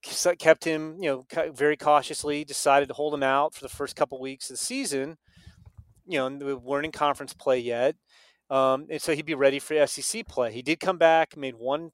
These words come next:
one appearance before the college season ended, and he looked spectacular. He was spectacular in fall ball. And I, I think with a normal year,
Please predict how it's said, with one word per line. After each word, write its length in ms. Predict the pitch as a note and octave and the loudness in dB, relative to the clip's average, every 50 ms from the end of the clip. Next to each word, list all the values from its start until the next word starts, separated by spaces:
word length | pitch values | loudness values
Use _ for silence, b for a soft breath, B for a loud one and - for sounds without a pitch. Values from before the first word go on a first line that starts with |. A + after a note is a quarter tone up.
| _ - | _ -16
one 400 | E3 D3 D#3 E3+ F3 F3+ F3+ F3 - | -8 -4 -4 -4 -4 -6 -12 -14 -12
appearance 640 | - - - - F3+ F3+ F3 D3+ C#3+ C#3+ C#3+ - - _ | -12 -10 -6 -4 -2 -2 0 -2 -4 -4 -8 -12 -14 _
before 640 | - C3 - - - D3+ D3 D3 D3+ D3 C#3+ C#3 C3 - _ _ _ _ _ _ _ _ _ - | -16 -16 -14 -10 -8 -8 -4 -2 -2 -2 -2 -4 -6 -10 _ _ _ _ _ _ _ _ _ -14
the 60 | - - | -14 -6
college 360 | - - D#3 E3+ G3+ G#3 - | 2 6 8 8 8 6 4
season 320 | - - C3 A#2+ A#2+ A#2 | 0 -8 -8 -10 -10 -10
ended, 380 | A#2 A#2 A2+ A#2+ B2+ C#3+ D3 - b b b b b b b b b | -10 -8 -4 -2 -2 -2 -2 -4 b b b b b b b b b
and 100 | - C#3 | -2 2
he 80 | C#3+ C#3 | 2 4
looked 220 | B2+ C#3 D3+ D3 | 4 4 2 2
spectacular. 760 | - - - - - - D3+ C#3+ C#3+ C#3+ - - D3+ C#3+ D3 C#3+ | 0 -6 -8 -6 0 4 6 6 6 6 2 0 -4 -4 -4 -6
He 100 | A#2+ B2 | -6 -8
was 120 | A#2+ A2+ | -12 -12
spectacular 680 | - - - B2+ - - C3 C3+ C3+ - - E3 E3 D#3+ | -14 -14 -14 -12 -4 0 0 0 0 0 -4 -10 -10 -10
in 60 | D3 | -12
fall 280 | - - - B2+ B2 A#2+ | -10 -4 -2 -2 -2 0
ball. 300 | A2 B2 B2+ C3+ C#3 C#3 | 0 0 2 2 2 2
And 80 | C3 | 2
I, 160 | C3 C#3+ C#3+ C#3 | 0 0 0 -2
I 40 | |
think 220 | C3+ - E3+ D#3 - | -2 -2 -4 -4 -4
with 140 | D#3 C3+ C3 | -6 -8 -8
a 20 | |
normal 320 | B2+ B2+ C3 C#3+ D3+ D#3 | -4 -2 -2 -2 -2 -4
year, 480 | D3 C#3 B2+ B2 A#2+ A#2+ B2 C3 C3+ | -6 -6 -6 -6 -4 -4 -4 -4 -6